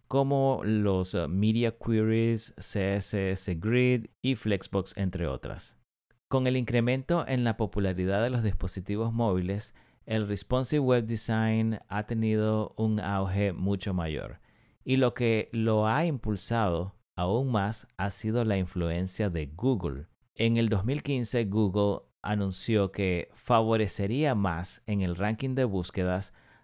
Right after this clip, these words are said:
a aquellos sitios catalogados como amigables a móviles o mobile friendly, lo cual se logra a través de, justamente, responsive web design.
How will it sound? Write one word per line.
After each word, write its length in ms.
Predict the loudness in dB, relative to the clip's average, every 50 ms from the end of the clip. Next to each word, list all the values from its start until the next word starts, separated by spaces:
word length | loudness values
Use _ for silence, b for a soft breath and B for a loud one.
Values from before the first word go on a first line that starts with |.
| b
a 180 | -2 0 0 0
aquellos 380 | 0 0 -2 0 0 0 0
sitios 340 | 0 0 -2 0 0 -4 -2
catalogados 680 | -2 -2 0 0 2 2 2 2 2 2 2 0 0
como 420 | 0 -2 0 2 2 0 0 -2 _ -4
amigables 920 | -2 -2 0 0 0 0 -2 0 0 2 2 2 2 2 0 0 -2 -2
a 100 | -2 0
móviles 760 | 2 4 4 6 6 6 4 4 2 0 -2 -4 -6 -8 -12 -6
o 200 | -2 -2 0 2
mobile 480 | 2 2 4 4 4 2 2 0 -2
friendly, 640 | -4 -4 -2 0 2 2 2 0 0 -2 -4 -6 -12 b b b b _ _ _ b b b b
lo 220 | -2 0 0 2 2
cual 220 | 2 2 2 2
se 200 | 0 0 -2 0
logra 400 | 2 2 2 2 2 0 0 0
a 80 | 0 0
través 420 | 0 0 0 0 0 -2 -2 0
de, 480 | 0 0 2 2 2 0 -2 -4 -8 _ _ _ _ _
justamente, 840 | -18 -6 -6 -6 -4 -2 -4 -2 0 0 0 -2 -2 -2 -4 -4 -6 _ _ _ _ _ _ _ _ _ _
responsive 760 | -10 -8 -8 -4 0 2 2 2 2 0 0 0 -2 0 -2
web 300 | -2 0 2 2 0 -2
design. 640 | -4 -8 -6 -6 -6 -6 -6 -6 -6 -8 -10 -12 -14